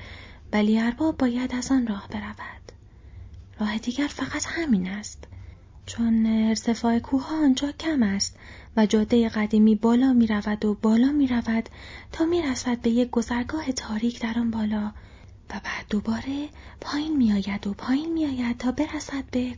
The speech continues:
گورگورود. صدایش تا حد یک نجوا پایین آمد و لرزه بر اندامش افتاد. سام پرسید:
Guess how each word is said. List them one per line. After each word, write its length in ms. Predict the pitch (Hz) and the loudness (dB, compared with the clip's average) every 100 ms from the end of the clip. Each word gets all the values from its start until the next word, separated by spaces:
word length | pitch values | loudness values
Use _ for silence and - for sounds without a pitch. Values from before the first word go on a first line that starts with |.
| - | -12
گورگورود. 800 | 233 226 - 214 226 202 - - - - - - - - - - - | -8 -6 -4 -6 -8 -12 -14 -14 -14 -20 -20 -20 -20 -20 -20 -20 -18
صدایش 560 | - - 190 190 190 - | -4 0 2 0 -2 -2
تا 100 | 190 | -4
حد 260 | 196 196 | -4 -4
یک 200 | 196 196 - | -2 -2 0
نجوا 400 | 190 185 - 190 | 0 -2 -2 -4
پایین 400 | - 196 185 180 | -2 -2 -2 -2
آمد 340 | 185 180 185 | -4 -6 -4
و 40 | 202 | -2
لرزه 380 | 196 196 - 202 | 0 -2 -4 -4
بر 180 | 185 - | -4 -4
اندامش 540 | 185 185 175 190 - | -4 -4 -6 -6 -8
افتاد. 480 | - - 202 202 - - - - - - - - - | -10 -10 -10 -10 -16 -20 -20 -20 -18 -16 -16 -16 -4
سام 320 | - 202 190 | 0 2 0
پرسید: 720 | - 185 - - 208 226 240 | 0 -2 -2 0 0 0 -4